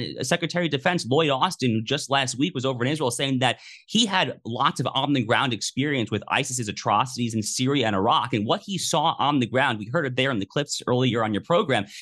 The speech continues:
what he saw on the ground was worse than anything that he ever saw from isis, with all of their beheadings and various other medieval barbaric atrocities there.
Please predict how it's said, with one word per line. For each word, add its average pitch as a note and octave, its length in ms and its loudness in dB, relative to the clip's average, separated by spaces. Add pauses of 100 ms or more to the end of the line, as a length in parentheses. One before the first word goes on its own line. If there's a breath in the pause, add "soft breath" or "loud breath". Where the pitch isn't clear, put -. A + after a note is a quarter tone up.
(140 loud breath)
what B2+ 160 4
he G#3+ 120 -2
saw G#3 140 2
on F#3 60 4
the D3 80 2
ground D3 260 2
was B2+ 140 2
worse A2+ 800 -2
than B2 220 2
anything C3 460 0
that G#2+ 120 0
he C#3 200 -6
ever A#2+ 220 0
saw A#2 400 -2
from G#2 240 0
isis, A#2 320 0
with G2 100 -4
all A2 160 4
of G2+ 120 -2
their A2 160 2
beheadings A2 580 -2
and G2 160 -2
various G#2 420 0
other G#2 240 2
medieval G#2 460 -2
barbaric G2 560 0
atrocities B2+ 640 -2
there. D#2+ 180 -2